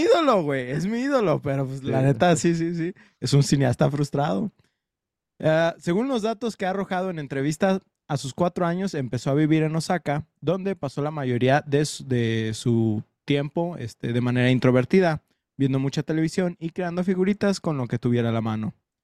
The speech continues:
Speaker 1: Fue en ese entonces que su familia empezó una tradición que lo dejaría marcado de por vida.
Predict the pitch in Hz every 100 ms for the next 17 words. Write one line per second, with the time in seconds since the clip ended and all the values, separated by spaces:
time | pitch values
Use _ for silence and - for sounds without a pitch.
0 | _ _ _ _ _ _ - 180 202 220
1 | 196 208 196 202 180 - 156 143 160 180
2 | 156 139 127 127 143 160 139 131 143 160
3 | 160 139 123 - 117 127 135 117 123 120
4 | 120 113 127 147 165 143